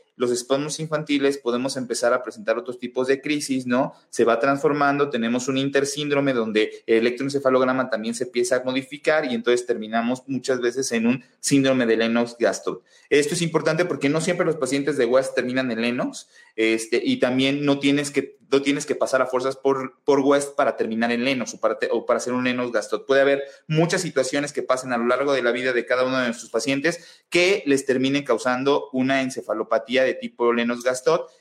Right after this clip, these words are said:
y, eh, no haber tenido, por ejemplo, antecedentes de West, que era una de las preguntas que nos, este, comentaban. A ver, Araceli, una pregunta de Ashley López Mu-, López Muñoz. Ahorita vamos contestando las, las, las que nos van enviando.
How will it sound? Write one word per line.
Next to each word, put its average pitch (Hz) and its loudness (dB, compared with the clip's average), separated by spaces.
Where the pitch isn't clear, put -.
y, 190 -2
eh, 113 2
no 139 2
haber 135 2
tenido, 131 -2
por 113 0
ejemplo, 117 -2
antecedentes 117 -4
de 113 2
West, 139 2
que - -4
era 123 4
una 123 -2
de 113 -2
las 104 -6
preguntas 110 -6
que 113 -6
nos, 120 -2
este, 101 0
comentaban. 113 0
A 139 2
ver, 170 2
Araceli, 160 0
una 214 0
pregunta 185 0
de 165 4
Ashley 170 0
López 175 0
Mu-, 139 -2
López 170 0
Muñoz. 156 -2
Ahorita 180 0
vamos 202 2
contestando 151 0
las, 147 0
las, 123 -2
las 131 -4
que 139 -10
nos 131 -4
van 151 -4
enviando. 156 -2